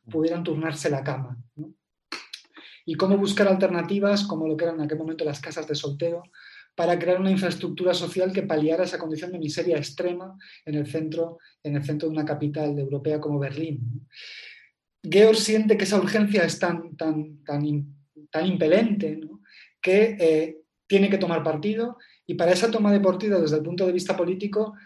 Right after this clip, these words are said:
a él la socialdemocracia le resulta demasiado conciliadora, demasiado tibia, ¿no? Y eso le lleva primero al U S P D, al Partido Socialista Independiente de Alemania,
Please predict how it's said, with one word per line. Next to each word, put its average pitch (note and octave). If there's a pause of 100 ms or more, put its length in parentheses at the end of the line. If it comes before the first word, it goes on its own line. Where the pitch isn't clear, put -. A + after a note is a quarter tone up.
(140)
a E3
él F#3
la G3
socialdemocracia F3+ (220)
le D#3
resulta F3
demasiado D#3+
conciliadora, D#3+
demasiado D3+
tibia, D#3+
¿no? D#3 (420)
Y D3+
eso D#3+
le F3
lleva F3
primero E3+
al D#3+
U E3
S D#3+
P E3+
D, G#3
al D#3
Partido D3+
Socialista D3+
Independiente D3
de C#3+
Alemania, D#3+